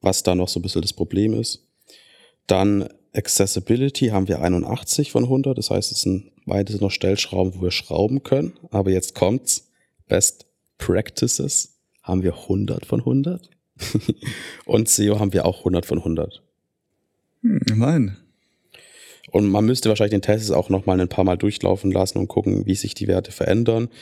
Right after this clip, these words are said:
Speaker 1: Ich sehe nicht hier zum Beispiel, der First Contentful Paint ist sehr, sehr gut. Der liegt bei null Komma neun Sekunden.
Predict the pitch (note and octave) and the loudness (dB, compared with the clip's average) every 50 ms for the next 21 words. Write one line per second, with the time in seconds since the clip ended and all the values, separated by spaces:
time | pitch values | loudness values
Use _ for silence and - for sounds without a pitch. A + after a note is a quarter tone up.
0 | - - _ - A2 - - G2 G2 F#2+ - - - G2+ G#2+ - - G#2 G#2 G#2+ | -20 -20 _ -6 -2 0 2 2 2 2 0 -2 -2 -2 0 0 0 0 0 0
1 | - F#2 G2+ C3 C3+ - - _ - B2 C3 C3 C3+ C#3 C#3 - _ _ _ - | 0 0 0 0 0 -2 -6 _ -4 0 0 2 2 0 -2 -6 _ _ _ -20
2 | - - - - - _ _ _ _ - G#2 G#2 G2+ G2 - - - - - - | -20 -20 -20 -20 -20 _ _ _ _ 2 4 4 4 2 -2 -4 -10 -8 2 2
3 | A#2+ B2+ C#3 C#3+ - - - - _ _ _ - - - A#2 A#2+ B2 - - A#2 | 4 4 4 0 -2 -4 -6 -10 _ _ _ -14 -2 2 2 2 2 2 0 0
4 | A2 A2+ - - - G2 G2 G2+ - - - G2+ F#2+ A2 D3 E3+ - - - - | 0 0 -2 -2 0 0 0 0 -4 0 2 2 2 2 0 -2 -4 -4 -2 0
5 | - - G2 G2+ - - F#2 - - - G#2 - G3 - - - - _ - F#2+ | 2 2 2 2 2 0 -2 -2 -2 -4 -4 -4 -2 -4 -6 -8 -8 _ 0 0
6 | F#2+ F#2+ F#2+ F#2+ G2 - - - - F#2+ F#2+ F#2 - - - F#2+ G2 G#2 A2 - | 2 2 2 0 0 -2 -6 -2 0 2 2 2 -2 -2 0 2 2 2 0 0
7 | - - G2 G#2 G#2 G2 G2+ F#2+ G2 - - - - - - G2+ - - - D3+ | -2 -2 0 0 0 0 0 -2 -4 -4 -8 -12 -10 -4 -4 -4 -4 0 -2 -2
8 | F3 G3+ | -2 -2